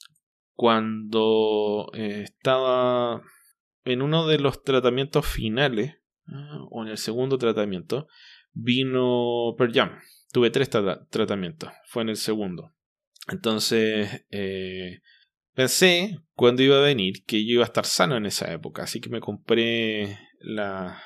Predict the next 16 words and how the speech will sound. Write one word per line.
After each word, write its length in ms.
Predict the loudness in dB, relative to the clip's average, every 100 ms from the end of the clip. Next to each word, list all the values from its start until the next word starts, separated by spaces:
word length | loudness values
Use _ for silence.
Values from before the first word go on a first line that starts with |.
| -16
las 220 | -10 -8
entradas 320 | 0 2 2
para 140 | 0 -2
ese 120 | -2
concierto. 540 | -4 -4 -4 -6 -10 -10 -20 -20 -20 _ _
Y 300 | 2 4 4
cuando 240 | 2 2
llegó 180 | 4 4
la 140 | 6 6
época 280 | 4 0 -4
estaba 580 | 0 2 4 2 0
en 80 | -2
tratamiento 560 | -2 0 0 0 0 -2
nuevamente 580 | 0 0 -2 -6 -10 -12 -12
de 540 | -8 -6 -6 -6 -8 -8
quimioterapia. 640 | -6 -4 -2 -2 -4